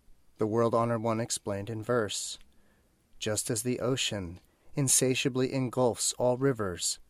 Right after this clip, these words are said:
so one can smell various scents constantly, even for hundreds of thousands of kalpas. If the scents were real, one would soon have one's fill.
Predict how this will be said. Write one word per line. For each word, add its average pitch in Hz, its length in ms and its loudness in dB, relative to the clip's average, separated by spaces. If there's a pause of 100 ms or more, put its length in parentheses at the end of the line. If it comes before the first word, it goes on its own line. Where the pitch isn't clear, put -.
(600)
so 123 200 2
one 113 260 0
can 131 180 -4
smell 135 440 2
various 104 360 0
scents 107 360 0
constantly, 92 800 -6 (320)
even 127 320 0
for - 180 0
hundreds 110 540 -2
of - 180 -10
thousands 101 680 0
of 90 120 -12
kalpas. 95 580 -4 (1200)
If 113 100 0
the 110 140 -2
scents 110 380 2
were 120 100 4
real, 127 460 6 (640)
one 113 220 4
would 107 160 -2
soon 123 500 4
have 101 280 0
one's 101 280 0
fill. 110 480 2